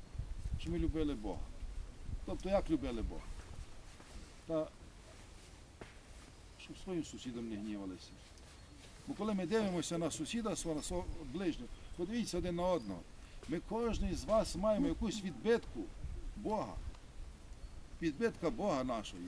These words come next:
знаєте. В чоловікові, в жінці, в дитині. І Він хоче, щоб ми любили.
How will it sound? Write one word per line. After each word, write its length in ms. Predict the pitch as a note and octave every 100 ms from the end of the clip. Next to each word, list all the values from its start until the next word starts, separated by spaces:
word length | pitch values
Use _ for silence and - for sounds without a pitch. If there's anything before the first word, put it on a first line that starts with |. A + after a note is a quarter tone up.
| F2+
знаєте. 220 | - D#4+ - - - - - - - -
В 40 |
чоловікові, 540 | G3 F3 F#3+ F3 E3
в 80 | D#3+
жінці, 360 | B2 G3 D#3+ D3+
в 40 |
дитині. 440 | D3 - F3+ D#3 F#2+ - - - - - - - - - - - - - - - - - - -
І 40 | C#3+
Він 140 | D#3 E3+
хоче, 220 | E3 C#3
щоб 220 | - B2+
ми 120 | C#3+ B2+ - A2+
любили. 560 | A2 F2+ - F3 C3